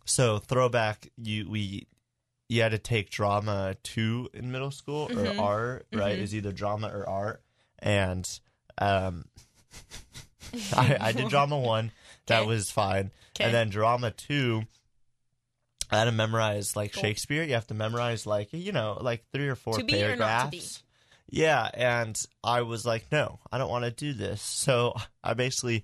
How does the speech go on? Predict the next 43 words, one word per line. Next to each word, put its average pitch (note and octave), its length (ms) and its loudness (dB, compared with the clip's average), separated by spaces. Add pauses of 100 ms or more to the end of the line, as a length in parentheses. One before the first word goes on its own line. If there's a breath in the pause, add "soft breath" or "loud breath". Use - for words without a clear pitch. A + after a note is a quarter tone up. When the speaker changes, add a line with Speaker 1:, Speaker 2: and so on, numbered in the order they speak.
(460 soft breath)
Speaker 1:
talked C#3+ 240 4
to C#3+ 60 -6
my B2 120 2
counselor, A2+ 500 -2
and G2+ 80 -2
I G2+ 80 -2
was G2+ 100 -2
like, G#2 200 -2
"One D#3+ 120 -2
thing D#3 160 0
I'm A2+ 100 0
really A2 200 0
passionate A#2+ 440 -2
about G#2 460 0
is G#2 180 0
peer - 240 -4
mentoring, A2+ 560 -2
kids A2+ 220 -4
with - 100 -2
special A2 320 0
Speaker 2:
<laughs> G#2+ 80 0
Speaker 1:
needs. C3 560 2 (400 loud breath)
Can B2 140 4
I A#2+ 80 6
Speaker 2:
That's C#3+ 100 2
Speaker 1:
just G4 180 4
Speaker 2:
valid, G#3+ 100 -4
Speaker 1:
take C#3 220 4
Speaker 2:
that's - 120 -2
valid. C3 300 4
Speaker 1:
that A#2 40 -6
as A2 200 -4
my A2 340 2 (100)
elective, G2+ 1040 -2 (720)
um, G2+ 500 2
again? G#2 480 0
Like, G2 200 -10
can G#2+ 160 0
that G#2 180 2
Speaker 2:
Wow. - 60 -6
Speaker 1:
just G#2+ 240 -2
be G#2 180 0
my, G2 420 0